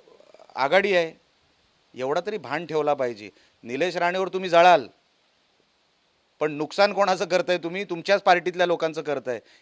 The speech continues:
एवढं तरी त्यांना लक्षात येतंय की नाही, एवढं तरी आता कुठे काय शिल्लक राहिलंय की नाही, मला काय माहीत नाही.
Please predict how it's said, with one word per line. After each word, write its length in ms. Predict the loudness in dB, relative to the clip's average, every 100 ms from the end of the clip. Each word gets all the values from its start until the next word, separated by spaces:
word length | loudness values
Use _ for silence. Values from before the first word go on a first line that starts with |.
| -12
एवढं 340 | -8 -2 0 0
तरी 140 | -2 -2
त्यांना 220 | -2 -2
लक्षात 320 | -4 -4 -6
येतंय 320 | -4 -4 -4
की 100 | -4
नाही, 240 | -4 -4 -4
एवढं 240 | -4 -4 -4
तरी 140 | -2
आता 180 | 0 0
कुठे 260 | -4 -4 -4
काय 120 | -4
शिल्लक 340 | -6 -6 -6
राहिलंय 340 | -4 -6 -6 -6
की 120 | -6
नाही, 140 | -8
मला 180 | -6 -6
काय 120 | -6
माहीत 200 | -6 -6 -8
नाही. 160 | -10